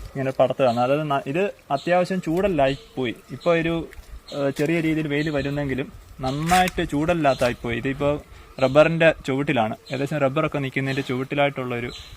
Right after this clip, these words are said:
സ്ഥലത്താണ് ഇത് നട്ടേക്കുന്നത്. ഇപ്പോൾ ഈ ഇല കൊഴിയുന്ന സമയമായതുകൊണ്ടാണ് ഇത്രയും വെട്ടം വന്നത്. മറ്റേ ഇത് വളർന്ന് വന്ന സമയത്ത് ഇത് അത്യാവശ്യം ചൂടല്ലായിപ്പോയി. അപ്പോൾ എന്നിട്ട് പോലും ഇതിന് നന്നായിട്ട് വിളവുണ്ട്. കണ്ടിട്ടില്ലേ, ഇതിൻ്റെ വലിപ്പമൊക്കെ കണ്ടില്ലേ? ഇത്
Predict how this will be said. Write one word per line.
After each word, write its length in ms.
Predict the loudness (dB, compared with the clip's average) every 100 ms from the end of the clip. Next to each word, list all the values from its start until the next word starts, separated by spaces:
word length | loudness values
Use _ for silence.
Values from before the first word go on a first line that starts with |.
| 0
സ്ഥലത്താണ് 400 | 2 4 2 0
ഇത് 80 | -2 -2
നട്ടേക്കുന്നത്. 520 | -2 -2 -2 -4 -6 -8 -10 -8
ഇപ്പോൾ 160 | 2 4 4
ഈ 20 | 0 4
ഇല 80 | 4 4
കൊഴിയുന്ന 260 | 2 2 4
സമയമായതുകൊണ്ടാണ് 580 | 4 4 2 4 2 2
ഇത്രയും 260 | 0 0 0
വെട്ടം 200 | 0 0 -2
വന്നത്. 200 | -8 -14 -20 -14 -8
മറ്റേ 160 | -2 0
ഇത് 60 | 0 2
വളർന്ന് 300 | 4 4 2
വന്ന 160 | 2 0 -2
സമയത്ത് 340 | -2 -2 -4 -4 -10 -20 -4
ഇത് 120 | 0 0 -2 -16 -8
അത്യാവശ്യം 440 | -4 4 4 2 -8 -4
ചൂടല്ലായിപ്പോയി. 640 | -2 0 2 0 -2 -8 -10 -20 -20 -20 _ -2
അപ്പോൾ 160 | 0 0 -2
എന്നിട്ട് 260 | 0 0 4 4
പോലും 200 | 4 2
ഇതിന് 160 | -2 -2 -2
നന്നായിട്ട് 400 | -2 -2 -2 0
വിളവുണ്ട്. 340 | 2 2 0 -2
കണ്ടിട്ടില്ലേ, 360 | -4 -6 -6 -6
ഇതിൻ്റെ 200 | -4 -4 -4 -12 -6 -4
വലിപ്പമൊക്കെ 360 | 0 0 0 -4
കണ്ടില്ലേ? 280 | -6 -10 -12 -18 -20 -20 -18 -4
ഇത് 100 | 6